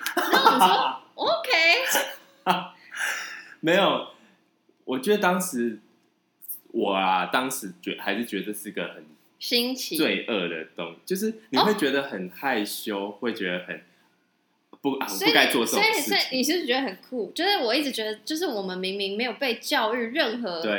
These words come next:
Speaker 1: 有关这方面的知识，
Speaker 2: 对。
Speaker 1: 可是我们却隐隐约约觉得这件事情是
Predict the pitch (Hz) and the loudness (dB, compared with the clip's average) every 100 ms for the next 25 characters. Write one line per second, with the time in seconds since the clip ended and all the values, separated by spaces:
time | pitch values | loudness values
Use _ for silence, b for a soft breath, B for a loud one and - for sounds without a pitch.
0 | 190 185 226 240 240 226 202 214 214 240 | 0 -2 -2 -2 -4 -6 -6 -8 -6 -4
1 | - 294 233 196 - 330 254 B B 226 | -2 -2 -2 -6 -2 0 0 B B 0
2 | 277 240 214 247 240 240 175 185 190 233 | 2 2 2 2 2 0 -6 -6 -4 -4
3 | 233 240 220 170 180 233 208 180 | -4 -8 -12 -14 -4 -2 -2 -4